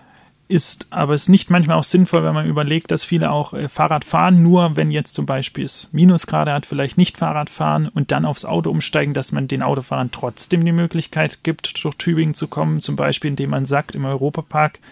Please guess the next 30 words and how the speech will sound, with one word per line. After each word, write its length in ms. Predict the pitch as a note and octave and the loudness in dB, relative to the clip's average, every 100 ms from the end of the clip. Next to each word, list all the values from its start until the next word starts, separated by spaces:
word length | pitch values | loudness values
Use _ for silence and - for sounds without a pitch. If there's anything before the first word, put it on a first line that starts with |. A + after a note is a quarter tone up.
| - - | -20 -10
gibt's 260 | - - - | -8 -6 -4
ja 100 | C#3 | -2
die 100 | C3+ | 0
Einfahrt 640 | C#3+ E3 - E3+ D#3+ - | 2 2 2 0 0 -2
morgens, 560 | C#3+ C#3+ D#3+ E3+ D3+ C#3+ | 0 0 2 0 -2 -4
wenn 100 | C#3+ | -4
alle 220 | C#3 C#3 | -2 -4
kommen, 240 | - D3 | -4 -4
in 60 | C#3 | -4
die 100 | C#3 | 0
eine 280 | C#3 E3+ F3+ | 0 2 0
Richtung, 440 | F3 - E3+ D#3 - - - | -2 -2 -2 -2 -6 -18 -6
wenn 240 | C#3+ C#3+ | -2 -2
die 100 | C#3+ | 0
Leute 340 | C#3+ D3 D3 D3 | 4 4 2 0
abends 320 | C3+ C#3 - | 0 0 2
rausfahren, 500 | D3+ D#3+ - D3+ D3+ | 2 2 0 0 0
ist 240 | D3 - | -4 -6
es 300 | - D#3 C#3+ | -8 -10 -4
andersrum, 720 | D#3 E3+ F#3+ - - F3+ F3+ D#3+ | 4 6 6 4 2 4 4 2
die 100 | C#3+ | -2
gleiche 300 | D3 D3+ B2+ | -2 -2 -4
Strecke, 320 | - - D#3 | -6 -4 0
dass 160 | C#3 - | -2 -2
man 500 | C#3 C#3+ - C#3 - - | -2 -2 -6 -10 -8 -4
den 120 | C#3 | -4
Verkehr 420 | C#3 - D3+ D#3 - - - E3 - - | -4 -4 -2 -2 -6 -14 -12 -12 -14 -16
individueller 840 | - A2+ E3 D#3+ C#3 C#3+ E3 F3+ C#3+ | -14 -2 2 4 4 4 6 4 4
nutzen 440 | D3+ F3 - F3 | 2 2 2 0
kann, 260 | - D#3+ | 0 -2